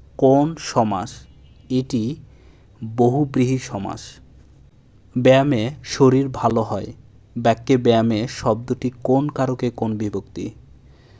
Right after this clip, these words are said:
এটি করণ কারকে সপ্তমী বিভক্তি। ডালে ডালে কুসুম ভার, এখানে ভার কোন অর্থ প্রকাশ করেছে?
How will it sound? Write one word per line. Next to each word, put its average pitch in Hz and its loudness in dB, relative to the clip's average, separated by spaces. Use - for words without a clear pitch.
এটি 127 -2
করণ 131 4
কারকে 120 0
সপ্তমী 113 -4
বিভক্তি। 101 -6
ডালে 131 4
ডালে 120 2
কুসুম 135 2
ভার, 104 -4
এখানে 135 0
ভার 120 2
কোন 131 -2
অর্থ 123 -2
প্রকাশ 117 -6
করেছে? 101 -6